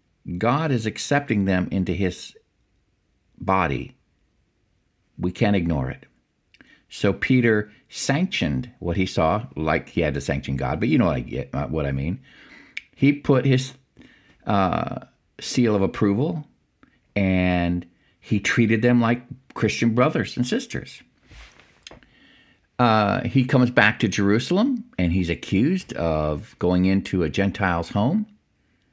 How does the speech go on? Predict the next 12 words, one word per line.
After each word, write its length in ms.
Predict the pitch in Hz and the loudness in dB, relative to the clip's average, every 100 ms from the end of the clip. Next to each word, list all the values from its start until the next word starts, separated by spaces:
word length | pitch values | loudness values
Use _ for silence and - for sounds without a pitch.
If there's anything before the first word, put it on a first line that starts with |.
| _ _ _ | _ _ _
by 560 | 95 95 90 85 85 - 90 | 0 2 2 0 -2 -6 -10
Jewish 360 | 85 139 190 - | 0 2 2 2
believers. 580 | 80 73 - 208 - - _ _ _ _ _ _ _ _ - | 0 0 -2 -4 -8 -18 _ _ _ _ _ _ _ _ 0
Now 60 | |
remember, 580 | 98 143 180 135 127 - _ _ | 4 4 4 2 0 -4 _ _
there's, 500 | 117 127 170 170 - - _ _ - | 4 6 4 -2 -8 -14 _ _ 0
it's 240 | 117 - | 0 2
no 280 | 120 135 165 | 4 4 2
small 560 | 131 - 143 151 143 | -2 0 2 4 2
thing, 500 | 135 - 151 135 90 | 0 -2 0 2 2
this, 280 | 82 87 - - _ _ _ _ _ _ _ | 0 -2 -8 -18 _ _ _ _ _ _ _
um, 600 | 95 87 80 78 - - | -2 0 0 -2 -4 -8